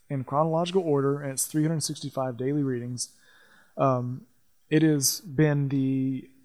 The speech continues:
more pleasurable, uh, Bible reading experience that I've ever had, uh,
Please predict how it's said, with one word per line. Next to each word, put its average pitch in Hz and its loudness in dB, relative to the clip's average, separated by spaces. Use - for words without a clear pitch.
more 170 6
pleasurable, 196 0
uh, 160 -4
Bible 165 2
reading 190 4
experience 190 0
that 185 0
I've 175 2
ever 185 0
had, 190 -2
uh, 139 -4